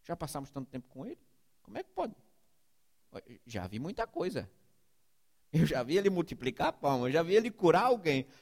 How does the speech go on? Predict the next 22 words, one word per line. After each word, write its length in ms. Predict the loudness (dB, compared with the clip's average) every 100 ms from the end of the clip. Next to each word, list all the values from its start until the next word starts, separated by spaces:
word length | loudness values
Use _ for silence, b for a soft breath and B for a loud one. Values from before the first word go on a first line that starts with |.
| b
Agora, 480 | -4 -4 2 4 4
ó, 160 | 2 2
transformar 560 | 4 4 4 2 4
água 300 | 4 4 6
em 60 | 4
vinho, 360 | 4 2 2 0
mas 200 | -4 -4
tudo 240 | -8 -6
foi 140 | 2 2
na 120 | 4
terra 280 | 0 -2 -2
firme. 440 | 2 4 2 -4 b b b -12
Agora, 360 | -6 -2 0
na 140 | 0 0
minha 260 | 0 -2
situação, 580 | -4 -8 -6 -6 -6 -6
aqui 220 | -6 -6
nessas 420 | -10 -10 -10 -10
águas, 460 | -8 -8 -4 -4 -4
nessa 380 | -6 -6 -4 -2
noite 280 | 0 -2 -4
escura, 540 | -8 0 2 2 -4